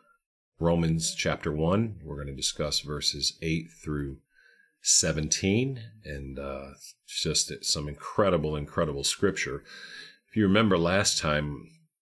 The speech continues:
we discussed that this book of Romans, it has been said by many that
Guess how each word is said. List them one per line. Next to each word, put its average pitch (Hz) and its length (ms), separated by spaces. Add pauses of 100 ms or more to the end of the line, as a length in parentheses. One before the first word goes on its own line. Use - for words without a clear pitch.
(440)
we 92 80
discussed 82 640
that 78 220
this 110 160
book 98 300
of 78 120
Romans, 78 760 (520)
it 95 120
has 85 140
been 82 200
said 80 560 (240)
by 82 240
many 85 540 (600)
that 76 540